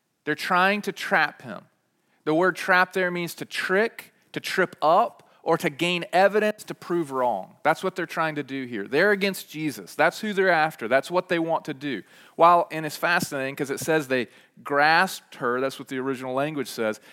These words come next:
They grasped her and draw, drew her and dragged her into the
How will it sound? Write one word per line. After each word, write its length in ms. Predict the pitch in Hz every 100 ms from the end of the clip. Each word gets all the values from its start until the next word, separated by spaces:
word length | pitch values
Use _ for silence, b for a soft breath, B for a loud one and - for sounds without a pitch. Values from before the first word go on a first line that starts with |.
| B
They 120 | 135
grasped 800 | 127 139 139 156 190 220 - - -
her 300 | 147 120 120
and 160 | 131 123
draw, 320 | 135 151 156 139
drew 340 | 131 151 160
her 320 | 151 139 147
and 140 | 123 117
dragged 300 | 139 147 147
her 140 | 123
into 320 | 120 139 139
the 160 | 120